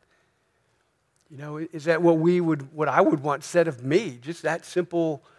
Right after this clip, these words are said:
thing that said of, uh, so there's some of the women in this list and there's people that he, Mary worked hard. He, the word is strong. She worked, you should say, very hard.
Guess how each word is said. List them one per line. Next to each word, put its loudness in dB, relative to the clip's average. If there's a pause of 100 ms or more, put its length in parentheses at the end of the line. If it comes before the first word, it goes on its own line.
(260)
thing 8
that -6
said -4
of, -4 (520)
uh, -16
so -12
there's -14
some -2
of -2
the -4
women 0
in 0
this -6
list -6
and -14
there's -20
people -10
that -8
he, -8 (920)
Mary 2 (640)
worked -14
hard. -6
He, -6
the -4
word -6
is -10
strong. -2
She -8
worked, -8
you -16
should -4
say, -4
very 0
hard. -14